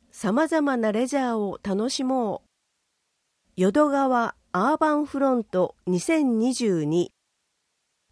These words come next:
五つのレジャーご紹介。一つ目、カヌー。予約がいります。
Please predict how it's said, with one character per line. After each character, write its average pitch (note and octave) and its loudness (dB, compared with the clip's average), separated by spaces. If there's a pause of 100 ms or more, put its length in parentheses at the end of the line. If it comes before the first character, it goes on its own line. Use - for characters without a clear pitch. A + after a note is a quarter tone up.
(640)
五 C#4 -4
つ D4+ -4
の A#3+ 2
レ A#3 0
ジ A#3 -4
ャ F#3+ -2
ー - -16
ご D#3 -4
紹 A3 -2
介。 F3+ -4 (1120)
一 - 0
つ B3 -4
目、 A#3 -2 (560)
カ D#4+ 0
ヌ C4+ 2
ー。 D3+ 0 (840)
予 F3+ 2
約 C4+ -2
が B3 0
い A3 0
り G3+ -2
ま F3 0
す。 - -16